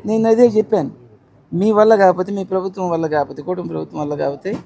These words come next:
మేము వైఎస్ఆర్ గా-, కార్యకర్తలం మేమందరం కూడా, మేము జోలె పట్టుకొని ఊరూరు తిరిగి అడుక్కొని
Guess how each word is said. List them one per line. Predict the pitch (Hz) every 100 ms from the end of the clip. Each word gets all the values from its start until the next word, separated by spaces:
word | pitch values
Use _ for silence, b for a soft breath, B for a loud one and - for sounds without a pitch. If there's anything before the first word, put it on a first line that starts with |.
| _ _ _ -
మేము | 185 226 226
వైఎస్ఆర్ | 226 214 226
గా-, | 202 202 190 190
కార్యకర్తలం | 208 196 185 190 196 180 175
మేమందరం | 165 165 165 160 151
కూడా, | 143 156 262 - b b b b -
మేము | 185 202
జోలె | 160 196 240
పట్టుకొని | 233 233 - 220 202 160
ఊరూరు | 175 220 220
తిరిగి | 214 190 165
అడుక్కొని | 190 247 - 254 269 320